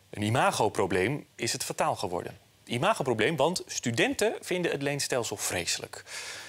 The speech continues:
De bijbehorende studieschuld zorgt voor stress en onzekerheid, bijvoorbeeld over later.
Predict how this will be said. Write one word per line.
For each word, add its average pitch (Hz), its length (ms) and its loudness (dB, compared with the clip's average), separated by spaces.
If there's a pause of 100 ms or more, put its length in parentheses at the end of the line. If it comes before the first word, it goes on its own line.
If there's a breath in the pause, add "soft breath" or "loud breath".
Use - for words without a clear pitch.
De - 60 -10
bijbehorende 98 540 2
studieschuld 139 680 2
zorgt 120 300 0
voor 110 360 0
stress - 640 2
en 104 160 -4
onzekerheid, 110 640 0
bijvoorbeeld 165 320 2
over 107 160 2
later. 123 380 2